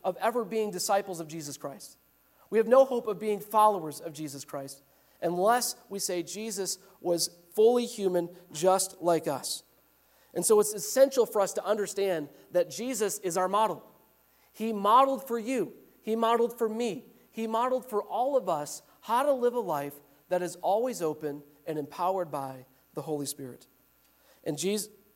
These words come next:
and I'll, again, I'll do one more from Gerald Hawthorne. He says, "The Holy Spirit was the divine power by which Jesus overcame his human limitations, rose above his human weakness, and won out over his human mortality."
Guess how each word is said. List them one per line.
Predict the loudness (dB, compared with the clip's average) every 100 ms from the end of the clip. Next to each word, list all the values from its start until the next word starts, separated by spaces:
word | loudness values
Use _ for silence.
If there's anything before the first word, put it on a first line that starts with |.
| _
and | 6
I'll, | 8 8
again, | 6 6 6
I'll | 6
do | 4
one | 4 4
more | 4 0
from | 0 -4
Gerald | 2 2 4
Hawthorne. | 2 2 -2 -12 -14 _ _ _
He | -2
says, | 4 6 4 -2 -8 -20 -14 0
"The | 4
Holy | 8 8 8
Spirit | 2 0 -2 -4 -10 _ _ _ _ -2
was | 2
the | 2
divine | 4 8 8 8
power | 6 4 6 6
by | 4
which | 2 -4
Jesus | -6 -4 0 0 2
overcame | 0 0 -2 -4 -6 -6 -10 -16 _
his | -8 -6 -6
human | -2 2 2
limitations, | 2 0 0 -2 -4 -6 -8 -10 _ _ -20 2
rose | 12 12 12
above | 8 8 8
his | 4 0
human | 2 2
weakness, | 2 0 -4 -4 -6 -10 _ -2
and | 0 4
won | 6
out | 8 6 2
over | -4 -6 -10
his | -12 -12
human | -8 -6 -6 -12 -18 _ _ -14
mortality." | -12 -10 -12 -14